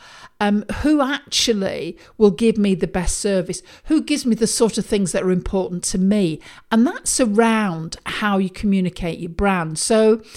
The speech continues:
remember, it doesn't matter what the big dogs are doing. You can do it too, 'cause there's lots of ways that you can implement your brand. So let's talk about these five areas to consider. Number one is,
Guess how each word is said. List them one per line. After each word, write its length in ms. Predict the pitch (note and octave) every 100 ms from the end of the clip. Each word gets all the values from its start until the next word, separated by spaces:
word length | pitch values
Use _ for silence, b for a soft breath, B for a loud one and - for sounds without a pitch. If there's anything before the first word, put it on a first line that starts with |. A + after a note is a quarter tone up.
| B B
remember, 440 | B3+ B3 C4+ B3+
it 100 | G3+
doesn't 260 | D4 - B3+
matter 280 | C#4+ - B3
what 160 | A#3+
the 60 | F#3+
big 220 | G#3 E3
dogs 300 | F#3 E3+ -
are 60 | -
doing. 380 | E3+ E2 E3+ - b b
You 240 | F#3 A#3+
can 240 | B3 A3 G3
do 160 | G3
it 160 | F3 -
too, 220 | - F3+
'cause 160 | F3+ G#3
there's 180 | E3+ E3+
lots 340 | F#3 G3 -
of 100 | F#3+
ways 360 | F#3+ F3+ D#3 -
that 100 | -
you 140 | F3
can 140 | - F3
implement 500 | E3+ D#3+ E3 D#3 F3
your 180 | D3+
brand. 680 | D#3+ - F#3 F#3 E3 - - - B B B B
So 160 | -
let's 340 | D4 G#4+ - -
talk 340 | - E4 E4
about 360 | A3 G3+ D#3+ F3
these 220 | F3+ -
five 460 | - G3 G3 F#3+ -
areas 480 | F#3 F3+ F3 D3+ C#3+
to 80 | -
consider. 580 | - E3+ - E3+ D3 - _ b b b b b b
Number 360 | B3 F4 F#4 F4
one 480 | C#4 G#3 C3+ - -
is, 380 | A#3 A3 G#3 -